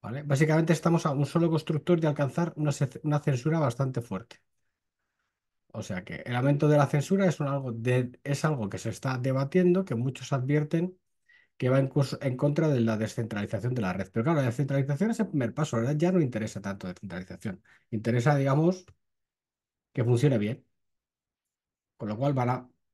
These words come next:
van a seguir. O sea, si esto se, se adopta por la industria, la industria quiere, no tiene, no quiere tener problemas. Como no quiere tener problemas, pues se utilizará por aquella industria pro sistema, que son, que es la mayoría.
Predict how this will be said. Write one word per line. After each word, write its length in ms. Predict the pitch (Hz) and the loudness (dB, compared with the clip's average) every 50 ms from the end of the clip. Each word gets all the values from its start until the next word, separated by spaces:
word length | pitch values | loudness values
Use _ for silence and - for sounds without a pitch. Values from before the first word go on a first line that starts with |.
| _ - | _ -10
van 560 | 131 117 113 123 123 131 139 139 131 - - | -8 -4 -2 0 2 2 2 0 0 -4 -6
a 280 | - 127 135 147 160 156 | -6 -4 -2 0 0 -2
seguir. 480 | - - 120 120 117 123 131 143 151 196 | 0 2 2 4 4 4 4 4 2 0
O 20 | 196 | -2
sea, 160 | - - 127 | -2 -2 2
si 120 | 123 160 | 4 2
esto 180 | 170 175 - 190 | 2 4 2 4
se, 320 | - 185 180 180 - - _ _ | 4 4 4 4 0 -6 _ _
se 320 | - - - 165 160 151 | -16 -6 -2 -2 -2 0
adopta 400 | - 156 156 175 165 - - 120 | 0 2 2 2 2 2 0 -4
por 140 | 107 123 127 | -4 -2 -2
la 80 | 139 143 | 0 2
industria, 480 | 151 175 202 190 - - 190 214 240 220 | 2 2 2 2 2 0 0 0 0 -2
la 80 | 143 | -4
industria 460 | 123 120 135 127 - - 156 156 147 - | -2 -2 -4 -4 -2 -2 -2 -2 0 2
quiere, 400 | - 156 156 165 175 170 - _ _ | 4 4 6 4 4 0 -4 _ _
no 160 | 139 147 139 | -2 0 2
tiene, 220 | 147 135 127 123 | 2 0 0 0
no 140 | 123 143 147 | 0 0 0
quiere 180 | 143 143 120 110 | 0 0 0 0
tener 240 | 98 101 101 104 - | -2 -4 -6 -6 -6
problemas. 320 | 104 95 101 123 165 175 | -6 -4 -2 -2 -4 -4
Como 140 | - 107 101 | -4 -4 -4
no 100 | 110 113 | -4 -2
quiere 180 | 117 123 120 117 | 0 0 0 2
tener 260 | 117 117 117 120 120 | 2 0 0 0 2
problemas, 580 | - 151 165 202 226 233 254 285 277 - - _ _ _ _ _ _ _ _ _ _ _ _ _ _ _ _ _ | 4 6 6 8 8 6 4 2 0 -2 -8 _ _ _ _ _ _ _ _ _ _ _ _ _ _ _ _ _
pues 280 | - 120 120 107 - | 0 0 0 0 0
se 120 | - - 127 | 0 0 0
utilizará 500 | 117 120 120 117 110 - 123 120 131 139 | 2 2 2 2 2 2 0 -2 0 0
por 140 | 151 139 | 2 0
aquella 200 | 135 123 139 143 | 2 0 0 0
industria 460 | 139 139 156 156 - 170 190 208 - - _ _ _ _ _ _ | 2 2 0 0 0 -2 -4 -4 -4 -8 _ _ _ _ _ _
pro 200 | - 185 180 190 | 6 8 8 8
sistema, 580 | 185 - 151 123 - - 113 90 87 - - _ _ | 6 4 2 0 0 0 -2 -2 -2 -6 -10 _ _
que 80 | - 131 | -6 -6
son, 240 | - - 101 98 - | -6 -6 -8 -6 -2
que 100 | 135 127 | -2 0
es 60 | 117 | 0
la 80 | - | -2
mayoría. 460 | 95 90 92 139 156 185 165 - - | -4 -4 0 4 6 6 6 4 0